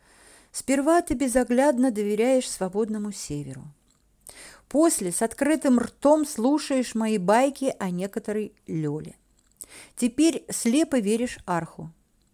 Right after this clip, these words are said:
Ну нельзя быть таким наивным. Доверчивые всегда умирают первыми». «И что?» «Я не хочу, чтобы ты умер, Вариэль».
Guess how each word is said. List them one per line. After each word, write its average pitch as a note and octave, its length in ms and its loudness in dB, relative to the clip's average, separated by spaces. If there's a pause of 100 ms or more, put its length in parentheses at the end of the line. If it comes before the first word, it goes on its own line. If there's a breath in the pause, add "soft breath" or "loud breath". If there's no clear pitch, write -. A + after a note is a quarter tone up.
(200)
Ну A3+ 100 -4
нельзя B3 400 2
быть G#3 200 -4
таким G3+ 380 -6
наивным. F3 560 -8 (240)
Доверчивые A3+ 640 -2
всегда A3+ 380 0
умирают A#3+ 500 -2
первыми». F3+ 540 -4 (800)
«И D#3+ 120 -10
что?» D#3 440 -8 (880 soft breath)
«Я C4 240 -2
не C4 100 2
хочу, C4 400 -6
чтобы F3 340 -8
ты G#3+ 160 -8
умер, G3+ 420 -8
Вариэль». G3 500 -6